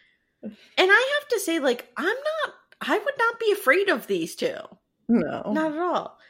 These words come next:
Speaker 2: You just, I feel like if you just slapped them in the face hard, they would leave.
Speaker 1: They call her snot-nosed. "Don't go snot-nosed on us. We're your biggest fans." Suddenly, Howard wakes up, jumps out of the garbage can, and using quack fu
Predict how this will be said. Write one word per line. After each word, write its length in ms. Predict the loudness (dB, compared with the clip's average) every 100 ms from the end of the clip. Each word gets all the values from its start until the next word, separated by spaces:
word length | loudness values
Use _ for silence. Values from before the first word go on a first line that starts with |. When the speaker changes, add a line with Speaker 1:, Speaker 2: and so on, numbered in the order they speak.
| _ -2
Speaker 2:
You 100 | 0
just, 300 | 0 -2 -2
I 80 | -2
feel 160 | 2 2
like 120 | 2
if 100 | 0
you 80 | 0
just 240 | -2 -8
slapped 320 | 0 0 2 -2
them 120 | 0
in 60 | -2
the 100 | 0
face 300 | 0 0 0
hard, 280 | 0 0 0
they 120 | 0
would 120 | 0
leave. 380 | -2 -4 -6 -4
Speaker 1:
They 180 | -2 -2
call 440 | -2 0 0 -2
her 540 | -2 0 2 0 -2 -14
snot-nosed. 1120 | -12 -8 0 2 2 0 -6 -6 -8 -12 -18 -20 _ _ _ _ _ -12 6
"Don't 260 | 8 8
go 160 | 2 0
snot-nosed 920 | -2 -2 4 4 4 4 4 2 2
on 180 | 2 4
us. 340 | 4 2 -4 -12 -2
We're 200 | 2 4
your 180 | 2 -2
biggest 440 | -2 -2 -4 -6
fans." 760 | -6 -2 0 0 -2 -6 -16 -20 _ _ _ -16 -16 _
Suddenly, 760 | 4 6 6 4 -2 -4 -6 -8
Howard 500 | 0 4 4 4 -2
wakes 320 | -2 -4 -2
up, 300 | 2 2 0
jumps 400 | 2 4 4 2
out 120 | 0 0
of 60 |
the 60 | 0
garbage 420 | 2 2 0 -8
can, 360 | -4 -4 -4 -4
and 180 | -4 -2
using 440 | -4 -4 -4 -6 -10
quack 440 | -6 2 2 0
fu 600 | 0 2 4 2 0 -6